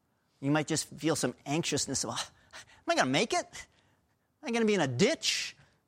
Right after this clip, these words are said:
I'm gonna have a crash? Am I gonna," I mean, there'd be a, a dread about how that might look. A second way to approach the future is wishing.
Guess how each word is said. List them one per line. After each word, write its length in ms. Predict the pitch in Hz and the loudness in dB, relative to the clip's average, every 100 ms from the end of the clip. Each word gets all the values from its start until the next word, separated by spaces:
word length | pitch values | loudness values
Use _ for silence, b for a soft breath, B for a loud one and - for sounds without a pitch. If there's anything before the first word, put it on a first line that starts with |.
| _ | _
I'm 60 | 135 | -8
gonna 140 | 190 | -4
have 80 | 180 | -4
a 40 | - | -4
crash? 680 | - 240 262 262 - - | -2 0 2 2 -2 -6
Am 80 | - | -8
I 20 | |
gonna," 140 | 160 139 - b b b _ 214 | -10 -12 -16 b b b _ 2
I 40 | |
mean, 280 | 226 220 - _ | 4 4 0 _
there'd 220 | 139 180 | 2 2
be 140 | 170 202 | 4 4
a, 200 | 185 160 _ _ _ _ _ | 4 0 _ _ _ _ _
a 40 | 131 | -4
dread 520 | 127 165 262 143 117 - _ _ _ _ 151 | 0 4 4 2 -2 -16 _ _ _ _ -4
about 180 | 139 - | -4 -4
how 280 | - 185 | -2 0
that 200 | 185 185 | 2 0
might 220 | 160 160 143 | 0 -2 -2
look. 540 | 175 151 - - - _ _ _ _ _ _ _ _ _ _ _ _ | 0 -2 -6 -14 -14 _ _ _ _ _ _ _ _ _ _ _ _
A 60 | 170 | 4
second 380 | - 240 247 190 | 4 4 2 2
way 140 | 196 | 2
to 80 | 190 | 2
approach 300 | 190 190 - | 2 0 0
the 80 | 170 | -2
future 320 | 185 175 175 | -2 2 2
is 260 | 147 127 - _ _ _ _ | 2 0 -6 _ _ _ _
wishing. 760 | 135 143 269 - - 175 131 | 0 4 4 4 4 4 2